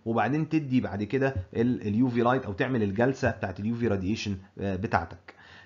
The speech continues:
آه، يفضل هنا دايمًا ان ال، ال، التريتمنت نفسه بالسورالين يتعاطى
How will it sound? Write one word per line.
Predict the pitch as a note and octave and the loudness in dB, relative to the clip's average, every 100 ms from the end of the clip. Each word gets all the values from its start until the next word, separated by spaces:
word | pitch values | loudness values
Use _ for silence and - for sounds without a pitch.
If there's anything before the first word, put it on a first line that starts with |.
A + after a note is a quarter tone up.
| - | -2
آه، | G#2+ A2 A2 A2 G2+ | 2 4 4 2 2
يفضل | A#2 G#2+ D#3+ D3+ C#3 | 0 0 0 2 0
هنا | D3+ | 2
دايمًا | C#3 D3+ F3 | 2 2 2
ان | E3+ A2 A#2 | -2 0 2
ال، | A2+ G#2+ D#2 | 2 0 -2
ال، | G#2+ G#2 E2 | -2 -2 -2
التريتمنت | G#2+ G2+ G2 - E3 F3 C#3+ B2 | -2 -2 -4 0 0 0 -4 0
نفسه | C3 - G#2+ | -2 -4 -6
بالسورالين | G2+ - F3 G3 F#3 | -6 -4 -2 0 0
يتعاطى | C#3 A2 C#3 D#3 | -2 -2 -2 0